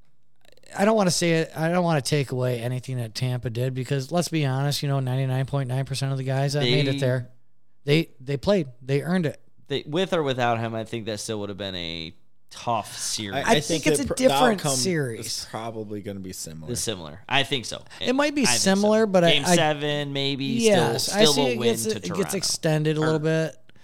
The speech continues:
Speaker 2: Tampa.
Speaker 1: You know, and, and
Speaker 3: I mean,
Speaker 1: to be
Speaker 3: it would have been a sweep if it wasn't for an overtime game-winning goal.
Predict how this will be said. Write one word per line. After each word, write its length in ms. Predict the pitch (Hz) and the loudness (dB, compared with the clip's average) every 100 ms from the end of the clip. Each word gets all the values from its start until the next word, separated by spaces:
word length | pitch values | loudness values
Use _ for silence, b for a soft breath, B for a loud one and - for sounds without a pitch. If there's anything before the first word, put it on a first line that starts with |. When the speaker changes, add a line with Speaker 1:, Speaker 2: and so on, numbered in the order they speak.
| - | -8
Speaker 2:
Tampa. 320 | 92 - - | -8 -8 -8
Speaker 1:
You 120 | 156 170 | -2 0
know, 260 | 175 165 175 | 2 0 0
and, 180 | 185 | -4
and 180 | 180 202 | 0 2
Speaker 3:
I 40 | 202 | 2
mean, 0 | |
Speaker 1:
to 60 | |
be 80 | 196 | 4
Speaker 3:
it 40 | 214 | 4
would 80 | 226 | 4
have 80 | |
been 140 | 202 170 | 0 -2
a 80 | 127 | -2
sweep 480 | - - 240 254 156 | -6 -8 -8 -8 -8
if 160 | 135 | -8
it 40 | 127 | -8
wasn't 360 | 143 156 147 | -8 -8 -10
for 180 | - 131 | -8 -6
an 60 | 127 | -4
overtime 600 | 127 139 135 131 127 117 | -4 -4 -6 -4 -4 -4
game-winning 520 | 120 135 123 117 110 | -6 -6 -6 -4 -6
goal. 300 | 104 135 127 | -6 -4 -6